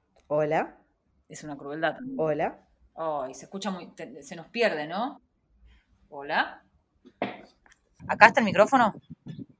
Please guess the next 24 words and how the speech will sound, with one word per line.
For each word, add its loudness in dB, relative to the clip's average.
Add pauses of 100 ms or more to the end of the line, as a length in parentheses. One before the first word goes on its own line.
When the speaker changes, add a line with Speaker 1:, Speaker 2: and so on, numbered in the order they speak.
(220)
Speaker 2:
¿Ahí -2
sentiste -2
que -4
me 0
acerqué? 0
Speaker 1:
Sí, 2
sí, 0
un 0
poco 4
sí. -4 (140)
Speaker 2:
¿Ahí 12
sentiste 8
que 8
me 8
acerqué 8
más? 12 (580)
Speaker 1:
Mucho. 8
Ahí 6
estás 6
directamente 4
adentro 10
de 6
mi 0
cabeza. 2